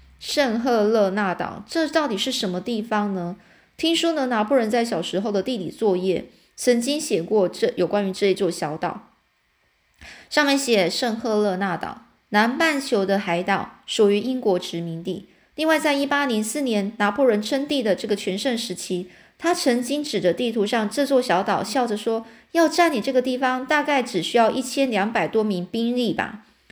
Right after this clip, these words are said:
但是他没有想到，以前完全不看在眼里的这一个小岛，竟然在，要在这里度过他最后的一生啊，最后的人生。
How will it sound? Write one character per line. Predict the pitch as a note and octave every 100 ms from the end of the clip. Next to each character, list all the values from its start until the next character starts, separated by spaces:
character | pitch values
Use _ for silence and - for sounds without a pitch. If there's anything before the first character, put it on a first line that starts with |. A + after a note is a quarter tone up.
| - - -
但 | E4+
是 | E4+
他 | F4
没 | E4
有 | D4+
想 | D#4+ B3 F#3
到， | A#3 G3+ - - -
以 | A#3+
前 | C#4 B3+
完 | B3+
全 | C4+ B3
不 | B3 A#3
看 | D4+ D4+
在 | D4+ C#4+
眼 | A3+ A3
里 | B3+
的 | F#3+
这 | F#3+ A#3+
一 | A#3+
个 | G3+
小 | - A3+ A#3
岛， | A#3 F3+
竟 | F#3 A#3
然 | G#3+ F#3 F#3 - - _
在， | - D4 B3 -
要 | C#4 C4
在 | B3+ A#3
这 | D#4
里 | C#4 E3+
度 | A#3+ A3+
过 | A3
他 | G#3+ G#3
最 | G#3 - B3
后 | G#3+ G#3
的 | F3 D3 - - _ _ -
一 | A3
生 | - G3 F3+
啊， | E3+ -
最 | C4 B3
后 | G#3
的 | E3+
人 | D#3 D#3+
生。 | - E3+